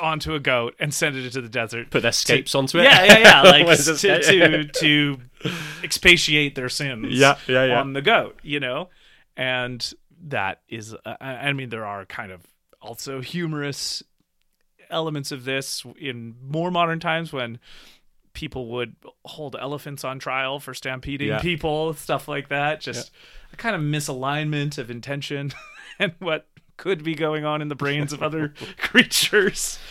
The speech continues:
Speaker 1: that kind of thing. But yeah, the, the idea of needing, there's a, there's something intolerable, I think, to human psychology of having a bad, or even just random things happening to you and not knowing why.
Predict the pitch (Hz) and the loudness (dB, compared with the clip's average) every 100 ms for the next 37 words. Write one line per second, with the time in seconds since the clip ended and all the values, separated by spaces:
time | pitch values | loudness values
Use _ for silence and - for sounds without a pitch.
0 | - - - 143 - 139 131 - 127 123 | -18 -16 -4 -4 -2 -4 -4 -6 -8 -8
1 | 117 131 120 143 127 107 107 104 110 107 | -6 -6 -4 -2 -2 -4 -8 -6 -6 -6
2 | 113 107 98 101 107 113 120 107 107 104 | -4 -6 -6 -10 -12 -12 -14 -14 -16 -18
3 | 101 _ 143 147 160 143 135 120 139 - | -20 _ -12 -8 -4 -4 -6 -10 -8 -8
4 | 190 180 214 160 143 - - - 120 131 | -8 -10 -12 -10 -10 -10 -14 -10 -8 -6
5 | 127 107 98 - 64 104 123 _ _ _ | -8 -10 -12 -16 -18 -18 -20 _ _ _
6 | _ 117 104 107 - 110 110 107 101 92 | _ -20 -16 -16 -16 -18 -16 -16 -14 -14
7 | 92 98 98 92 90 90 107 _ _ _ | -14 -14 -16 -16 -18 -20 -20 _ _ _
8 | - 104 98 - 120 123 107 92 - 117 | -12 -10 -8 -8 -8 -8 -12 -14 -8 -6
9 | 120 120 135 135 _ _ _ _ _ - | -4 -4 -8 -10 _ _ _ _ _ -6
10 | 170 180 135 98 101 127 131 110 117 107 | -4 -2 -6 -10 -12 -10 -10 -10 -12 -14
11 | 101 95 98 95 95 95 95 101 92 92 | -12 -12 -14 -16 -16 -16 -16 -16 -16 -18
12 | 92 85 - _ | -20 -20 -20 _